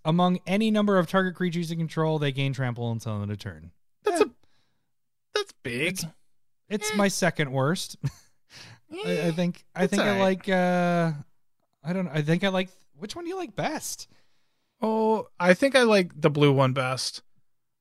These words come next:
Speaker 2: Or the white one. I mean, the ones that are at the top.
Speaker 1: Oh, I didn't realize it was copy
Speaker 2: No.
Speaker 1: target permanent spell. It's not even
Speaker 2: Yeah.
Speaker 1: just spell, it's a permanent.
Speaker 2: Yeah.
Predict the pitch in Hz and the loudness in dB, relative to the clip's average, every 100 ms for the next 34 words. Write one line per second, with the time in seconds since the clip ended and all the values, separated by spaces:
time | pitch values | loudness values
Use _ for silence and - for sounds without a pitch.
0 | _ _ _ _ _ _ _ _ _ - | _ _ _ _ _ _ _ _ _ 0
1 | 160 165 139 127 131 127 131 _ - 170 | 4 6 4 0 -4 -8 -10 _ -2 4
2 | 180 175 185 196 196 185 170 156 160 147 | 6 8 8 8 8 8 6 2 2 2
3 | 131 - - _ _ _ _ _ _ _ | 2 -4 -6 _ _ _ _ _ _ _
4 | - 247 269 339 359 226 160 208 285 240 | -8 -2 0 0 0 0 2 4 2 0
5 | 208 170 143 180 185 196 180 170 - - | 0 -2 -2 -2 -2 0 0 -2 -4 -10
6 | - 147 190 220 123 - 120 101 104 190 | -2 0 2 2 0 -4 -6 -6 -4 -2
7 | 247 196 127 123 - 131 135 196 123 120 | 0 0 0 0 -4 -2 2 2 0 -4
8 | - 131 175 190 104 82 123 | -6 -4 0 0 0 -2 -4